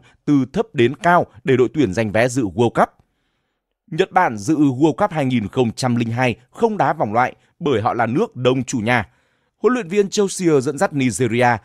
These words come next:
đá bốn trận ở vòng loại World Cup một nghìn chín trăm chín mươi tám, nhưng sau đó bị bãi nhiệm để thay bằng huấn luyện viên Bora Milutinovic. Như vậy, đáp án cho câu hỏi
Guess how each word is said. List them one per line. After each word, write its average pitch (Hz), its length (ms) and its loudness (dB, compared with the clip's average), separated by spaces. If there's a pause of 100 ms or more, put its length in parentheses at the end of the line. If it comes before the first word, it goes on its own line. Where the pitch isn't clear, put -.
(160)
đá 117 200 2
bốn 135 200 -2
trận - 160 0
ở 110 120 -2
vòng 104 200 -2
loại 110 140 0
World 107 260 -2
Cup - 200 0 (240)
một 127 300 -2
nghìn 120 280 2
chín 120 240 -6
trăm 127 200 -2
chín 113 180 -6
mươi 123 80 -6
tám, 117 260 0 (300)
nhưng 120 200 0
sau 117 140 -2
đó 110 180 4
bị 143 240 -2
bãi 127 220 -4
nhiệm 196 200 0 (260)
để 143 260 0
thay 131 160 -2
bằng 120 160 0
huấn 120 160 -4
luyện 131 120 -4
viên 113 260 -4
Bora 117 340 2 (200)
Milutinovic. 120 760 -2 (720)
Như 117 220 -4
vậy, 123 300 0
đáp 143 140 0
án 113 200 -2
cho 135 120 -10
câu 127 180 -2
hỏi 107 180 -2